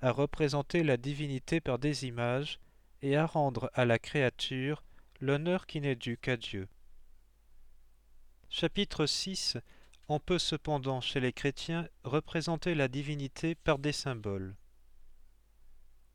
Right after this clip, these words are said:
Il ne faudrait pas croire qu'on pêche contre la religion et la loi de Dieu lorsqu'on se représente quelqu'une des trois personnes de la Sainte Trinité par certaines figures,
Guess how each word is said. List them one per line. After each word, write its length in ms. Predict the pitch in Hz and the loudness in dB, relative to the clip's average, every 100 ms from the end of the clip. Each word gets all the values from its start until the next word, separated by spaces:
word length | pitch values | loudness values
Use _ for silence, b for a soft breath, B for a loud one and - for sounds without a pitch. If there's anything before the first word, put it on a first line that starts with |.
| - - - - - _ - - - | -20 -20 -20 -20 -20 _ -20 -20 -10
Il 140 | 139 | -4
ne 60 | 135 | -2
faudrait 300 | - 156 151 | 0 4 4
pas 180 | - 151 | 4 2
croire 340 | - 185 185 | 2 0 2
qu'on 160 | - 139 | 0 -4
pêche 420 | - 160 160 - 127 | 0 -2 0 -2 -2
contre 340 | 123 120 127 | -4 -2 0
la 140 | 120 113 | 2 2
religion 560 | 131 135 127 151 143 | 0 -2 -4 -4 -4
et 100 | - | -2
la 120 | 113 110 | -2 0
loi 220 | 113 131 | 0 -2
de 120 | 123 | -2
Dieu 320 | 117 120 151 180 b b b b - | -4 -4 -6 -8 b b b b -2
lorsqu'on 360 | 156 180 - | 0 0 -2
se 160 | 147 - | -2 0
représente 760 | 143 147 - 143 160 165 - 120 | -2 0 0 0 0 -4 -4 0
quelqu'une 480 | 143 139 - 165 | 0 0 -4 -6
des 160 | 147 127 | -2 -2
trois 200 | - 156 | -2 -2
personnes 440 | 147 139 - 143 | -2 -2 -2 -4
de 100 | 123 | -2
la 120 | 104 107 | -2 -2
Sainte 300 | - 170 - | -2 -4 -6
Trinité 540 | - 139 123 - 160 | -6 -6 -6 -4 -4
par 200 | - 123 | -2 -4
certaines 440 | - 156 - 165 | -2 -4 -2 -4
figures, 640 | 139 - 123 117 131 160 - | -4 -6 -6 -4 -4 -6 -12